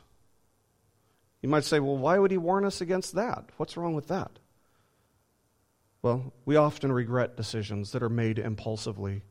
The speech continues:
or made spur of the moment because we're on some kind of emotional high in the moment.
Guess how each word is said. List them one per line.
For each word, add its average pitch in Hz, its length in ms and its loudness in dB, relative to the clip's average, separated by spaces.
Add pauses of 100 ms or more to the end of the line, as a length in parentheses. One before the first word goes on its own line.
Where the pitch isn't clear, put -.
(360)
or 143 120 6
made 131 320 6
spur 151 300 6
of 135 60 8
the 127 80 4
moment 123 340 4
because 123 320 2
we're 123 160 2
on 123 140 2
some 135 200 0
kind 131 200 2
of 117 80 0
emotional 123 540 2
high 113 440 2
in 131 80 2
the 110 80 2
moment. 107 440 0